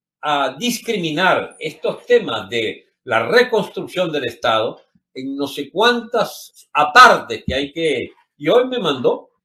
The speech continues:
este, una detalladísima enumeración de los temas que tendríamos que abordar, porque no es de, eso es fácil decir, "Hay que reconstruir el Estado", ya va,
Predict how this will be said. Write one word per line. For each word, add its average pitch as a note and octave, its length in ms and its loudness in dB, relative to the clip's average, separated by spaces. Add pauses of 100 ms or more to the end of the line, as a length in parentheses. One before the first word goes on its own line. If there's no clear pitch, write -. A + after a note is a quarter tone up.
(140)
este, G2 840 -10 (220)
una E3+ 320 -6
detalladísima B2+ 1300 -6 (220)
enumeración D3 960 -4 (160)
de A#2 200 -4
los A#2+ 280 -6
temas D#3 440 -2
que - 180 -10
tendríamos E3 580 -8
que A#2 60 -2
abordar, G2 640 -2 (260)
porque G2+ 340 -6
no F#2 120 -8
es D3 160 -4
de, F#2+ 580 -8
eso - 180 -12
es E3 80 -8
fácil G3+ 360 2
decir, C#3+ 320 -4
"Hay F3+ 120 -2
que F#3+ 80 0
reconstruir G3 400 0
el F3+ 60 -4
Estado", D#3 220 -6
ya A2+ 100 -2
va, A2+ 240 -4